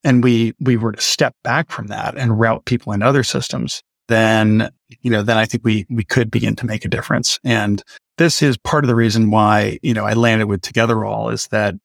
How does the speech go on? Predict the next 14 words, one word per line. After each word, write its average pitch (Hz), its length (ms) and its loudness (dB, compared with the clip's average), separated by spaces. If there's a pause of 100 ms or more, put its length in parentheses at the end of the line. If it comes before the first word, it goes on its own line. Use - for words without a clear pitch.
(160)
the 117 120 0
idea 110 380 2
is 107 200 -2
that - 120 -4
you 123 160 0
can 110 200 -2
scale 117 840 2
this 107 420 -2 (140)
support - 500 -2
service 117 440 -2
to - 140 -6
the 120 180 -6
entire 120 460 -2
population 120 1000 0